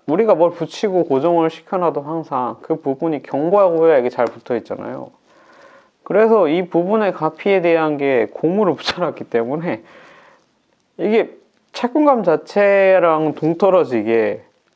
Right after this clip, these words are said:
이 가피를 강화시켜서 단단하게 만들고, 이게 부드럽지 않게 해-, 돼야지 고무가 더 잘 붙어 있을 거 아니에요? 그래서 이걸 이렇게 만들었다고밖에 지금 착용하면 생각이 안 들어요.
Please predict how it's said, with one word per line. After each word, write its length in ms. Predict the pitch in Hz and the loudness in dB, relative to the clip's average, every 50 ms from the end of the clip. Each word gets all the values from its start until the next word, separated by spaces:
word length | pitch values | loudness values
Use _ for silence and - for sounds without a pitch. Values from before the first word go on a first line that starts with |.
| _ _ - | _ _ -8
이 180 | 165 160 151 - | -6 -6 -4 -2
가피를 800 | - 160 160 - - - 190 185 180 180 180 175 160 165 160 160 | -2 -2 -2 -4 -4 -6 -2 -2 0 0 0 2 2 0 0 0
강화시켜서 880 | - - 131 139 151 156 151 - - _ - 143 135 170 170 170 170 | 0 0 0 0 0 -2 -2 -6 -8 _ -2 0 2 2 2 0 0
단단하게 540 | - - 127 135 143 160 160 156 147 143 135 | -2 -4 -2 0 2 2 2 2 2 0 0
만들고, 840 | 113 110 110 107 101 117 113 113 117 131 127 117 107 107 104 117 127 - | 0 -2 -4 -4 -4 -4 -6 -4 -4 -2 -2 -2 -2 -4 -8 -12 -12 -6
이게 240 | 131 139 156 165 160 165 | -4 -2 0 0 0 -2
부드럽지 580 | - - 160 160 185 185 180 175 - - 156 - - - - | -2 -4 0 2 2 2 2 -2 -4 -8 -8 -8 -8 -4 -2
않게 540 | 123 117 135 165 170 - 214 196 185 170 151 | 0 0 0 0 0 0 2 2 4 2 2
해-, 120 | 156 120 | 0 -2
돼야지 640 | - - 120 123 127 127 127 120 135 160 175 170 - - - - - - - | -2 0 2 2 2 2 0 0 0 -2 -4 -4 -6 -18 -20 -20 -20 -20 -10
고무가 340 | - - 202 220 220 202 185 | -4 -2 0 2 2 2 2
더 100 | 156 151 | 2 0
잘 200 | 151 147 139 131 | 0 0 0 0
붙어 240 | 127 127 - 175 151 | 0 -2 0 0 0
있을 240 | 131 - - 120 - | 0 0 -4 -8 -8
거 120 | 107 110 | -8 -12
아니에요? 320 | 107 107 107 110 131 165 - _ _ _ - | -12 -12 -14 -14 -14 -16 -18 _ _ _ -6
그래서 220 | - 185 208 226 196 | 0 2 4 4 4
이걸 220 | 151 151 165 147 | 4 4 4 2
이렇게 200 | 139 151 151 147 | 0 0 -2 0
만들었다고밖에 800 | 123 113 127 143 160 160 156 - 151 143 139 127 139 127 - - | 0 0 0 2 0 2 2 2 2 0 0 0 -2 -2 -2 -2
지금 180 | 117 127 120 117 | -6 -6 -6 -6
착용하면 420 | - - 196 190 196 180 156 135 | -2 0 0 2 2 0 0 -2
생각이 340 | 131 - 190 202 208 190 170 | -2 -4 -4 -2 -2 -2 -2
안 120 | 120 107 104 | -2 -4 -8
들어요. 220 | 107 104 117 110 | -10 -12 -16 -16